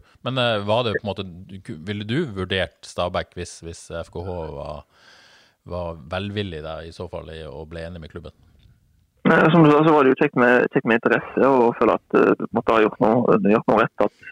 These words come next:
Speaker 2: noen andre vil ha det, ikke sant? Eh, men, eh, jeg følte at, eh, situasjonen min i, i F K H og på en måte det, det at Sondre gikk, og det åpnet seg en plass i, i den rollen der, det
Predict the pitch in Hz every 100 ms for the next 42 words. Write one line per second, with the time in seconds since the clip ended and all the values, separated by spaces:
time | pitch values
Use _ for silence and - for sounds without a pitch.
0 | - - - 120 226 - 170 - - -
1 | - _ _ _ - - 127 127 120 143
2 | 190 165 180 - 175 156 143 139 135 131
3 | 127 127 127 123 120 - 135 139 135 120
4 | - - 120 120 117 - 127 - 131 123
5 | 117 110 113 110 113 110 104 117 113 113
6 | 113 - 120 120 123 123 120 113 120 120
7 | _ - _ - 127 117 120 117 120 120
8 | 117 110 - - - 127 120 - 135 123
9 | 117 120 - - 123 139 123 123 120 117
10 | 104 - 113 117 113 120 117 117 113 113
11 | 113 120 135